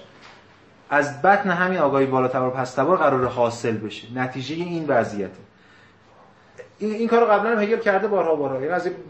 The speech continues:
از یه سطحی میاد به یه سطح دیگه. این که هیچ. اما در مورد اون کاری که بالاخره بیلدونگ می‌کنه، ببینید، البته ما می‌گم باید کل این، کل این بحث بی، بخش بی، یعنی تا آخر این آزادی مطلق حکومت ترور،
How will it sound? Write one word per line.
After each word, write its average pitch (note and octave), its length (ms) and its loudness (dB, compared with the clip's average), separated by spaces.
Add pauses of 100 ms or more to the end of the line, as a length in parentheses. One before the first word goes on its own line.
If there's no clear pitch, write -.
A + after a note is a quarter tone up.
(160)
از C3+ 180 -2
یه - 60 -2
سطحی F3+ 380 -2
میاد F#3+ 200 -2
به D#3+ 60 -4
یه E3 60 -2
سطح D3+ 280 -2
دیگه. G#2+ 180 -12 (1040)
این A3+ 140 -6
که A3 100 4
هیچ. G3 340 -4 (360)
اما C4 160 0
در A#3 180 2
مورد A3+ 260 -4 (260)
اون A3+ 280 -6
کاری A#3 180 -2
که A#3 100 -8
بالاخره F3+ 360 -2
بیلدونگ F3 360 -6
می‌کنه، F3+ 380 -4
ببینید، G3+ 320 -8 (1400)
البته E3 160 -6
ما G#3+ 140 0
می‌گم G3 200 0
باید E3 180 4
کل F3+ 300 -2
این، F3+ 280 -6
کل G3+ 260 2
این G3 180 2
بحث F3+ 380 2
بی، D#3+ 240 -6
بخش D#3+ 320 2
بی، D#3+ 440 -6
یعنی C#3+ 160 -2
تا D3 140 -2
آخر C3+ 500 0 (580)
این A#2+ 200 -10
آزادی A#2+ 480 -2
مطلق A#2 260 -4
حکومت A2 320 -6
ترور، C#3+ 320 2